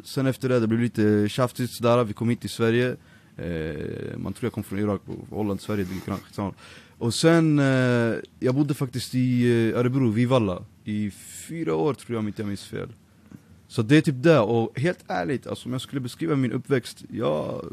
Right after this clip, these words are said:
jag hade inte det knasigt på det här sättet. Yani, vi, okej, vi var inte så här, uh, rich, rich, förstår du vad jag menar? Vi var inte heller, like, in the middle either. But, like, bror,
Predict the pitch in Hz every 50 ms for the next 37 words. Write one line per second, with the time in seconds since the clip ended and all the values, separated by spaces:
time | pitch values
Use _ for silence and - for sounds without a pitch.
0 | - - - - - - - - 120 127 185 202 220 233 202 - 151 139 131 120
1 | 117 101 - - - - - - - - - 120 131 135 123 - - 139 123 -
2 | - 117 107 120 120 110 - - 101 - - - 92 98 - - - - _ _
3 | _ - - - 101 92 98 98 95 95 95 95 92 92 - - - - - -
4 | - - - - - - 90 98 104 110 110 101 101 110 - - 123 107 101 101
5 | 110 131 135 - - 110 - - 110 107 107 104 104 101 98 95 95 95 90 87
6 | 82 - - - - - - - - - 143 151 131 - 160 175 175 156 127 -
7 | - 131 123 - 151 135 131 139 139 139 135 113 101 95 90 87 90 - 85 92
8 | 98 104 120 131 135 117 - 120 120 127 123 120 117 110 104 104 101 - - 107
9 | 104 104 113 127 127 127 117 113 117 120 110 101 92 - 113 127 131 131 123 -
10 | - _ - - 165 160 120 107